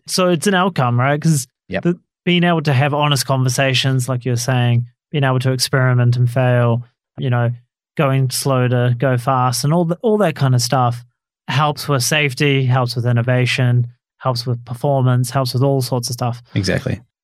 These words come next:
Speaker 1: And so they're really outcomes of your culture. And I often think, and I think we talked about this on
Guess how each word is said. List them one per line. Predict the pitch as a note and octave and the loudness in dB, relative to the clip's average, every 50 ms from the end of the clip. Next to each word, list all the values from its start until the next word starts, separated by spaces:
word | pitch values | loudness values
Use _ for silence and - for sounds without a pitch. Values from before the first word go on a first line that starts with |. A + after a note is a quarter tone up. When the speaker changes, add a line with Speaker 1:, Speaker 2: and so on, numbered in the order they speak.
| _ - | _ -6
Speaker 1:
And | - C3+ B2 | -4 -4 -2
so | - C#3 | 0 0
they're | C3 D3 C#3+ | 0 0 2
really | C#3 D3+ D3+ D3 C#3 C3+ C3 B2+ - | 2 2 2 2 2 2 0 -2 -4
outcomes | - G3 B2 B2 A#2+ A#2 - B2 A#2 A2+ A2 A2+ A2+ A#2 - - - _ _ _ _ _ _ _ _ _ _ - | -4 -2 -2 -2 -2 -2 0 0 0 0 0 -2 -4 -4 -6 -10 -12 _ _ _ _ _ _ _ _ _ _ -4
of | E3 C#3 C3 C#3 | -2 0 0 2
your | C#3 B2+ | 0 0
culture. | B2+ B2+ A#2+ A#2+ A#2+ - B2+ A#2 A#2+ - _ _ - | 0 0 0 0 0 0 -2 -2 -4 -8 _ _ -4
And | - G#3 G#3 | -2 0 2
I | A3 | 2
often | A#3 A#3+ F3 - F3 C#3 | 2 2 0 0 0 0
think, | B2+ D3 C#3 C3+ B2+ | 0 0 0 2 2
and | B2+ C3 | 2 2
I | C3 | 2
think | B2 D#3+ D3+ | 2 0 0
we | C#3 C3 B2 | 0 0 -2
talked | A#2+ - C3 B2+ A#2+ A#2+ | -2 -2 -2 -2 -2 -2
about | B2 C3+ B2 A#2+ - | -2 -4 -2 -2 -2
this | C3+ A#2+ - | -4 -2 -2
on | C3 | 0